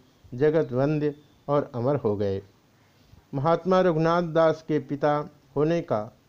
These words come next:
लोक विख्यात सौभाग्य इन्हें श्री गोवर्धन दास जी को प्राप्त हुआ था। बालक रघुनाथ दास पहले से ही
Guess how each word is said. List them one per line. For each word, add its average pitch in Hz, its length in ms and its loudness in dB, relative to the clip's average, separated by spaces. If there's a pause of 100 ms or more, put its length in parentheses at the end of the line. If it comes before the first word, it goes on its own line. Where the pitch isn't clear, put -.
(120)
लोक 160 320 0
विख्यात 143 600 -2
सौभाग्य 135 600 -2 (380)
इन्हें 170 240 0
श्री 147 240 -4
गोवर्धन 135 600 -2
दास 127 240 0
जी 160 200 -6
को 151 160 -2
प्राप्त 120 440 -4
हुआ 104 300 -2
था। 90 300 -6 (760)
बालक 147 360 2
रघुनाथ 139 400 0
दास 143 460 0
पहले 151 300 2
से 156 180 0
ही 151 260 -2